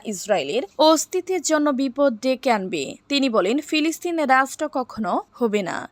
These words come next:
নেতানিয়াহু আরো বলেন, জাতি সংঘর্ষ অন্যান্য আন্তর্জাতিক মঞ্চে আমাদের বিরুদ্ধে যে মিথ্যা প্রচারণা চালানো হচ্ছে এবং ফিলিস্তিন রাষ্ট্র গঠনের যে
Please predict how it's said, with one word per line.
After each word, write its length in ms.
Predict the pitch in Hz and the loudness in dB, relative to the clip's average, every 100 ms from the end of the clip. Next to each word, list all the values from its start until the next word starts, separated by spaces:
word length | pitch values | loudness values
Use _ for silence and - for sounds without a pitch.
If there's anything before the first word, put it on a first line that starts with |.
| 294 | 2
নেতানিয়াহু 720 | 311 311 320 359 349 330 330 | 4 4 0 -2 -2 -2 0
আরো 300 | - 277 277 | 4 4 4
বলেন, 300 | 269 277 277 | 4 2 2
জাতি 480 | 233 269 262 - 330 | 2 2 2 0 -4
সংঘর্ষ 600 | - 294 269 262 269 - | -2 0 0 0 -2 2
অন্যান্য 680 | 285 - 240 226 202 185 320 - | 2 2 2 2 2 2 2 4
আন্তর্জাতিক 920 | 277 285 277 302 320 269 254 262 233 | 4 4 0 -2 0 2 0 0 -2
মঞ্চে 480 | 240 254 269 - 294 | 2 2 2 -2 0
আমাদের 440 | - 233 226 240 208 | 2 2 2 0 0
বিরুদ্ধে 540 | 247 262 262 - 269 | -2 0 -2 -4 -4
যে 180 | 214 240 | 0 2
মিথ্যা 480 | 226 240 - - 269 | 2 0 -4 -6 -4
প্রচারণা 600 | 226 214 233 220 214 214 | -2 -2 -2 -2 -2 -2
চালানো 380 | 240 240 247 240 | 0 0 0 -2
হচ্ছে 480 | 190 - - 208 403 - 294 | -6 -6 -6 -4 -4 0 0
এবং 220 | 302 359 | 0 -8
ফিলিস্তিন 580 | 330 311 294 294 320 285 | -8 -6 -4 -6 -4 -2
রাষ্ট্র 520 | 247 254 262 - 302 247 | 2 4 2 0 -6 -6
গঠনের 400 | 233 226 175 175 427 - | -8 -8 -6 -8 -8 -6
যে 220 | 220 285 | 0 2